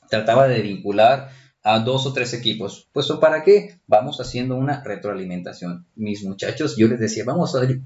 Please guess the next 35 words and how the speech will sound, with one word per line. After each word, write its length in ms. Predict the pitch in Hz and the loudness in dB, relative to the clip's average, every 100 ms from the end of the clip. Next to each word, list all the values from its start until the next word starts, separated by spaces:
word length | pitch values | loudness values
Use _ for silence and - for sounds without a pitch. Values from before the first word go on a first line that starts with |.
| - | 0
quiero 200 | 196 214 | 2 2
que 80 | 160 | 0
salgan 300 | 160 165 147 | -2 -2 -2
de 80 | |
su 140 | 123 101 | -2 -4
burbuja, 360 | 90 87 - - | -4 -6 -10 -2
quiero 200 | 127 139 | 0 0
que 140 | 110 | -4
conozcan 460 | 104 104 127 147 123 | -6 -4 -2 2 2
esta 400 | 113 135 135 - - _ | 2 4 2 0 -18 _
otra 420 | 156 156 170 160 | 0 2 0 -2
realidad 540 | 170 165 151 156 180 - - _ | -2 -2 2 2 0 -6 -20 _
que, 720 | 113 113 117 131 165 175 - _ | 0 2 2 2 -2 -10 -20 _
pues, 240 | - 110 - | -14 -12 -10
muchas 320 | 131 - 147 | -8 -8 -8
personas 600 | 127 117 127 135 143 - | -8 -4 -2 2 2 2
omiten 460 | 117 123 143 185 180 | 0 0 2 0 2
o 320 | 151 139 135 | 4 4 4
creen 240 | - 156 180 | 0 -4 -2
que 100 | 185 | 0
no 80 | 185 | 0
existe". 440 | 180 - - - - _ - _ | -2 -6 -8 -12 -20 _ -20 _
Pero 320 | 98 98 95 | -2 0 0
en 180 | 98 90 | -2 -2
pleno 1200 | 107 123 131 127 123 117 113 104 101 95 87 - - _ _ | 0 0 2 0 0 -2 -2 -2 -4 -6 -8 -14 -20 _ _
siglo 320 | - 101 107 101 107 120 101 | -14 -8 -6 -4 -2 -4 -2
veinte, 360 | 113 107 139 | -2 -2 -6
perdón, 380 | 156 151 170 175 - - _ - | -6 -2 -2 -2 -8 -20 _ -6
quería 200 | 104 113 | -4 -2
que 60 | 123 | -2
se 100 | 110 | 0
dieran 240 | 110 110 | 2 2
cuenta 240 | 95 95 104 | 2 -2 -2
de 160 | 87 | -2
ello. 200 | 87 87 | -4 -8